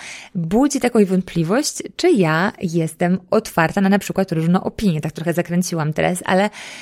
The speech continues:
wyskakuje do mnie z takimi tekstami na zasadzie, że to jest okej, że ona myśli inaczej, że dobrze jest mieć różnicę zdań, że każdy zasługuje na szacunek, że różnorodność jest ciekawa i inne takie. I pewnie cytuję dosłownie to, co jest w szkole.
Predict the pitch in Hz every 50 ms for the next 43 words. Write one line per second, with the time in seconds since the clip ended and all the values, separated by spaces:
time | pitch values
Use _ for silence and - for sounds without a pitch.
0 | - - - _ - 196 220 - - - 262 220 196 196 - 185 180 180 175 -
1 | 180 - 175 175 170 175 - - - - 175 175 175 170 165 160 165 - 180 165
2 | 156 175 170 170 165 - 170 185 - - - - - 311 233 214 202 185 175 165
3 | 170 165 - - 196 - 214 202 180 175 175 - 180 165 165 156 165 156 156 156
4 | 160 165 180 196 214 - - 240 - 254 247 226 247 247 240 - 254 226 190 165
5 | 165 156 156 165 175 175 - - - _ - 175 180 175 - 190 190 196 196 190
6 | 175 180 170 170 - - 170 180 180 175 170 170 165 - 170 165 - - 202 202
7 | 196 196 196 190 185 190 185 - _ - 180 185 180 175 165 165 170 170 175 175
8 | 185 196 190 - 185 - - 196 190 - 185 180 165 175 175 175 180 - - -
9 | - - - _ _ - 240 247 247 247 - _ _ _ 202 208 208 208 208 196
10 | 180 170 165 170 175 _ 175 175 175 - 160 156 156 - - - 247 277 285 277
11 | - - 214 208 214 214 214 214 208 - - - _ _ - 277 262 269 254 247
12 | 233 233 226 214 196 - 208 208 185 180 175 170 - _ _ 180 180 - 185 170
13 | 175 170 - 180 170 - 170 156 156 156 156 - _ - _ _ _ _ - -
14 | - - - - - 87 - 82 80 80